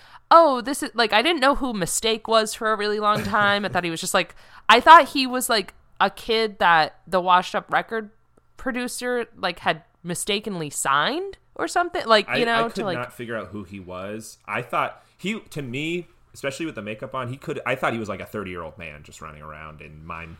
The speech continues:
Speaker 1: No,
Speaker 2: makeup.
Speaker 1: he was, like, a kid.
Speaker 2: Yeah,
Speaker 1: Yeah,
Speaker 2: well,
Speaker 1: he
Speaker 2: then
Speaker 1: was a
Speaker 2: I,
Speaker 1: kid.
Speaker 2: I figured that out later on, but at first he's, I'm just like, "What the f-, what is going on here?" He's just running around on fountains
Speaker 1: Yeah.
Speaker 2: and playing a guitar. What?
Speaker 1: So the P C P addicted killer gets to the house and starts killing everyone,
Speaker 2: Mm-hmm.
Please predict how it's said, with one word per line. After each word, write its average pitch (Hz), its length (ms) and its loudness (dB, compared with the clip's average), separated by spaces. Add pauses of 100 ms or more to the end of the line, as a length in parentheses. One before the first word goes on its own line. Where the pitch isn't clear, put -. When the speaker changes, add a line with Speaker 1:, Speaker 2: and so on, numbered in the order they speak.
(100)
Speaker 1:
No, 185 260 4
Speaker 2:
makeup. 165 140 -6
Speaker 1:
he 208 100 -4
was, 196 180 -6
like, 156 160 0
a 143 40 -8
kid. 151 280 -2
Speaker 2:
Yeah, 180 180 6
Speaker 1:
Yeah, 156 160 2
Speaker 2:
well, 185 120 8
Speaker 1:
he 175 40 4
Speaker 2:
then 180 120 8
Speaker 1:
was 160 60 2
a - 20 -8
Speaker 2:
I, - 80 -8
Speaker 1:
kid. - 40 -8
Speaker 2:
I 143 120 2
figured 156 320 -4
that 123 140 0
out 113 260 -2
later 131 320 -2
on, 147 220 -2
but 123 140 -2
at 113 120 -6
first 170 420 -2
he's, 123 180 -10 (440)
I'm 135 120 -6
just 127 140 -10
like, 110 160 -4
"What 165 140 -12
the 101 60 -14
f-, - 240 -20 (100)
what 190 180 -12
is 147 80 -10
going 127 240 -12
on 151 200 -8
here?" 87 140 -16
He's 110 140 -8
just 87 220 -12
running 135 260 -2
around 131 380 -4
on 95 420 -10
fountains 131 300 -2
Speaker 1:
Yeah. 143 180 2 (120)
Speaker 2:
and 90 100 -16
playing 113 280 -8
a 98 60 -10
guitar. 120 580 -8
What? 117 240 -16 (140)
Speaker 1:
So 285 220 -2
the 285 80 0
P 302 220 0
C 370 180 -2
P 320 160 -2
addicted 214 480 -4
killer 160 400 -2
gets - 320 -4
to - 80 -14
the 170 80 -2
house 139 280 2
and 135 300 -12
starts - 340 -6
killing 120 320 -6
everyone, 80 420 -8
Speaker 2:
Mm-hmm. 110 140 -16